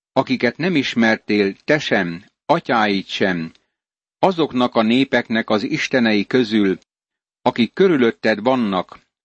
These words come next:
akár közel, akár távol, a föld egyik végétől a föld másik végéig. Ne engedj neki, és ne hallgass rá. Ne szánd meg,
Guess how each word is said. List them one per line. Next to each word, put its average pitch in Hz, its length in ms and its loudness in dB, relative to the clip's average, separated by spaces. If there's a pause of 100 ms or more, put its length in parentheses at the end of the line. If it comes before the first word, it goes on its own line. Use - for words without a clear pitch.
akár 127 460 0
közel, 104 560 0 (380)
akár 127 440 0
távol, 98 680 0 (520)
a 113 100 0
föld 165 320 2
egyik 131 400 0
végétől 107 1000 0
a 113 120 -2
föld 143 340 2
másik 139 500 -2
végéig. 104 760 0 (640)
Ne 190 220 2
engedj 113 480 2
neki, 104 460 -2 (560)
és 127 260 0
ne 190 140 0
hallgass 110 560 -2
rá. 90 420 -2 (640)
Ne 165 240 2
szánd 113 440 2
meg, 120 580 0